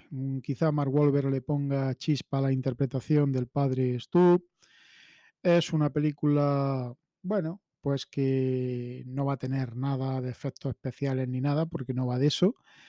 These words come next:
pero es una película que, eh, es muy sincera sobre los sentimientos religiosos y que también está dra-, dramáticamente desnutrida en demasiados momentos, dicen aquí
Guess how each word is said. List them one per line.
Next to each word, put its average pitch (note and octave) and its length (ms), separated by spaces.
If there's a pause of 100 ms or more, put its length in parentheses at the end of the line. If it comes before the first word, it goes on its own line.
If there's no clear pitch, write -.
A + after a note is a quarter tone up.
(420)
pero D3 400
es F3+ 440
una F3 240
película E3+ 560
que, F3 440
eh, C#3 840
es F3+ 300
muy F3+ 560
sincera D3+ 640 (220)
sobre C3+ 460
los B2+ 340
sentimientos C3+ 640
religiosos C#3 680 (720)
y F#3 220
que E3 160
también D#3 600 (240)
está D3 680
dra-, C3+ 380
dramáticamente D3 1000
desnutrida C3 880
en C#3 280
demasiados B2+ 680
momentos, A#2 640
dicen C3 340
aquí C3+ 400